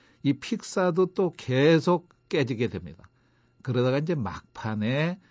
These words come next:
아, 토이스토리를 만들면서 반전을 하게 됩니다만 어쨌든 계속 지금 십몇 년 동안 계속 실패만 하게 됩니다.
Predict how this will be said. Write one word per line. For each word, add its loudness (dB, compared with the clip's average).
아, -8
토이스토리를 -4
만들면서 -6
반전을 -6
하게 -6
됩니다만 -6
어쨌든 -2
계속 -4
지금 -4
십몇 -2
년 -4
동안 -4
계속 -2
실패만 -4
하게 -4
됩니다. -12